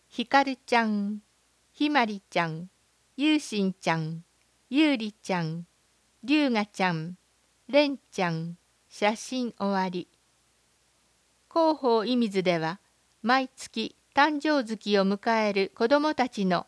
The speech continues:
笑顔の写真を掲載します。ぜひご応募ください。令和六年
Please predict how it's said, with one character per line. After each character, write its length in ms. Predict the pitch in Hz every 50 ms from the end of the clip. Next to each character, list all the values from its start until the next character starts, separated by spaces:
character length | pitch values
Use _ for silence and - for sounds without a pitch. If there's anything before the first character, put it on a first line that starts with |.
| _ _ -
笑 160 | 262 294 302
顔 220 | 302 294 247 226 208
の 120 | 196 196
写 220 | 196 - 208 196
真 380 | 202 - - 247 247 240 233 226
を 40 | 214
掲 220 | - 240 214 208
載 300 | 208 - - 208 202 202
し 160 | - - -
ま 160 | 185 185 185 196
す。 260 | - - - - _ _ _ _ _ _ _ _ _ _ _ _ _ _ _ _ _ _ _ _ _ _ -
ぜ 160 | 196 262 294
ひ 300 | 320 - - 233 180 - _ _ -
ご 260 | 170 185 202 226 240
応 80 | 220 196
募 100 | 180 180
く 160 | - - 175
だ 140 | 165 165 170
さ 180 | - - 160 123
い。 100 | - - _ _ _ _ _ _ _ _ _ _ _ _ _ _ _ _ _ _ _ _ _ _ _ _ -
令 280 | 226 285 320 311 294
和 120 | 247 226 208
六 320 | 208 214 220 - - 240
年 340 | 226 202 185 170 165 160 -